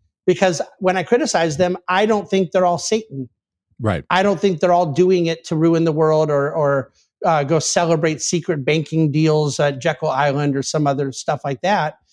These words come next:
Speaker 1: Um, I think the people that got things wrong, and some people got things profoundly wrong,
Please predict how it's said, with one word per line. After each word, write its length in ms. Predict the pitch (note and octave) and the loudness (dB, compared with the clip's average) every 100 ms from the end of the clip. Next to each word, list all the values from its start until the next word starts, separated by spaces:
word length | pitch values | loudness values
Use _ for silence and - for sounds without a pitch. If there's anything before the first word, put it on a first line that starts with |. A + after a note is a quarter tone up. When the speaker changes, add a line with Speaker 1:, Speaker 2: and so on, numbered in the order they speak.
| _ _ _ - | _ _ _ -2
Speaker 1:
Um, 380 | E3+ E3 D#3 E3+ | 0 2 0 0
I 100 | F#3 | 0
think 220 | A3+ A3 | 2 0
the 80 | G3 | 0
people 260 | A3+ A#3 A3 | 0 2 2
that 80 | G3 | 2
got 180 | F#3+ | 0
things 240 | F#3+ F3 C#3 | 0 -4 0
wrong, 340 | F3+ F3 D3+ | 0 0 0
and 100 | D3 | -2
some 200 | C#3+ G3+ | 0 0
people 240 | D#3+ E3+ D#3 | 0 -2 -2
got 240 | D#3 D3 | -2 -2
things 200 | D#3 D3 | -4 -6
profoundly 720 | - C#3+ C#3 - F3+ F3 D#3 | -4 -6 -4 -2 0 0 -2
wrong, 380 | B2+ B2 B2 C#3+ | -4 -4 -6 -10